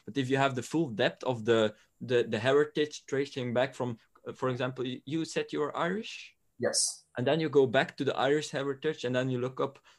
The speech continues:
Speaker 1: for what happened in Ireland, and you trace it back to the,
Speaker 2: Mm-hmm.
Speaker 1: the, the depth of, of the A I Ds.
Speaker 2: Mm-hmm.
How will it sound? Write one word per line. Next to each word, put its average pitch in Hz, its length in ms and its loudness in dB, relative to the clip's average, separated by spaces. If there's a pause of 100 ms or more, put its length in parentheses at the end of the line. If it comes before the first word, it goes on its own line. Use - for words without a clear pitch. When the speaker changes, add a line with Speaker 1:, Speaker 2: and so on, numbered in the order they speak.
(400)
Speaker 1:
for 123 280 4 (500)
what 131 180 0
happened 143 300 2
in 120 100 0
Ireland, 139 440 2
and 127 360 0
you 131 200 -6
trace 147 360 2
it 123 140 -6
back 120 300 0
to 113 400 -2 (600)
the, 120 340 2
Speaker 2:
Mm-hmm. 117 140 -10
Speaker 1:
the, 123 220 0 (120)
the 113 120 -2
depth - 440 -2
of, 110 360 -8
of 113 140 -8
the 113 80 2
A 107 160 0
I 104 140 -2
Ds. 113 520 -4 (340)
Speaker 2:
Mm-hmm. 110 320 -2